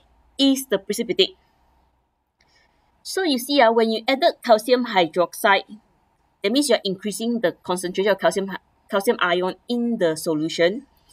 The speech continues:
So definitely the precipitate that is formed will be a calcium compound. Okay, it's gonna be magnesium, ah, you didn't add magnesium, right? So the answer cannot be C and D.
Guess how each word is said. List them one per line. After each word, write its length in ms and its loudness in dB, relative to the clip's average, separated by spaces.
So 360 -4
definitely 800 0
the 280 4
precipitate 640 -4
that 120 -2
is 280 0
formed 440 4
will 180 6
be 260 -4
a 60 4
calcium 760 0
compound. 560 2
Okay, 320 -2
it's 80 -20
gonna 240 6
be 80 2
magnesium, 440 0
ah, 40 4
you 80 2
didn't 240 0
add 80 2
magnesium, 520 2
right? 280 0
So 600 6
the 160 2
answer 200 2
cannot 220 2
be 80 -4
C 540 -6
and 320 0
D. 400 -2